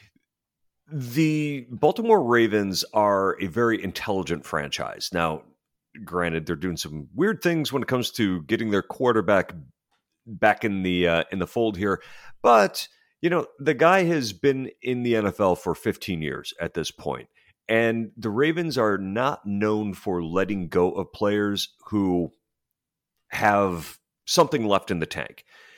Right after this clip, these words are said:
So going into his age thirty-seven season, I would say this is the kind of guy who you put on the field, not expecting him to give you more than,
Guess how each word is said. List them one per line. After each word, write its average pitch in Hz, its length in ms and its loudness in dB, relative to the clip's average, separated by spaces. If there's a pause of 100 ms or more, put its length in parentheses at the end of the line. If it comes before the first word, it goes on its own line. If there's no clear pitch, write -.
(140)
So 135 360 2 (260)
going 165 300 2
into 170 220 -2
his 135 280 -2
age 123 420 -4
thirty-seven 120 600 -2
season, 92 560 -4 (380)
I 92 100 0
would 110 220 -4
say 95 580 0
this 87 160 -4
is 98 140 -8
the 113 120 -8
kind 135 380 -6
of 135 80 -6
guy 104 360 0
who 95 360 -2
you 90 160 -8
put 113 220 -4
on 101 100 -2
the 87 60 -4
field, 92 680 0 (2250)
not 165 760 0
expecting 147 680 0
him 110 300 2
to 107 240 0
give 95 260 -2
you 95 500 2
more 104 440 2
than, 85 480 -2